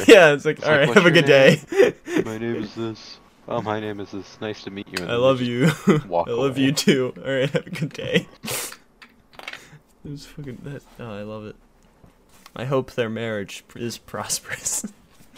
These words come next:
Speaker 1: That's like a kindergarten marriage. Technically,
Speaker 2: Yeah.
Speaker 1: they're still married. <laughs>
Speaker 2: Oh, no. <laughs>
Speaker 1: What happens whenever you meet back up and get a divorce?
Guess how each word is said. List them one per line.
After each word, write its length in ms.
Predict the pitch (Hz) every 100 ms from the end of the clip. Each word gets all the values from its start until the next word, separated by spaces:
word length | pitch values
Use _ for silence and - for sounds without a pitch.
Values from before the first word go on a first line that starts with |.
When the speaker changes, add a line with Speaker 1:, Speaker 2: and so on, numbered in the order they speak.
| - - 269 165 143 302 -
Speaker 1:
That's 160 | 156 214
like 100 | 240
a 80 | 214
kindergarten 600 | - 131 120 101 95 95
marriage. 520 | 98 95 95 - - _ _ _ _ _ _ _ _ _ _
Technically, 580 | - 151 185 156 - 117
Speaker 2:
Yeah. 60 | 117
Speaker 1:
they're 120 | 117
still 280 | - - 127
married. 440 | 113 139 104 123 -
<laughs> 60 | - _ _ _ _ _ _ _ _ _
Speaker 2:
Oh, 160 | 113 101 95 92
no. 120 | 98 _ _ _ - 123 - -
<laughs> 80 | 127 - 110 - - - - _
Speaker 1:
What 100 | - -
happens 440 | 120 107 101 -
whenever 280 | 104 101 101
you 120 | 98
meet 280 | 101 104 -
back 240 | 101 -
up 180 | 98 -
and 80 | 101
get 140 | -
a 80 | 101
divorce? 640 | 101 95 95 98 - -